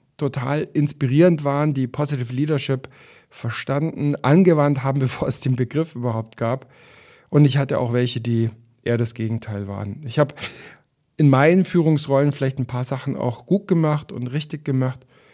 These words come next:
und würde heute viele Dinge auch nochmal ganz anders machen. Ich würd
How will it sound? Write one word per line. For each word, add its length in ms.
und 220
würde 280
heute 340
viele 400
Dinge 380
auch 260
nochmal 280
ganz 240
anders 340
machen. 240
Ich 140
würd 180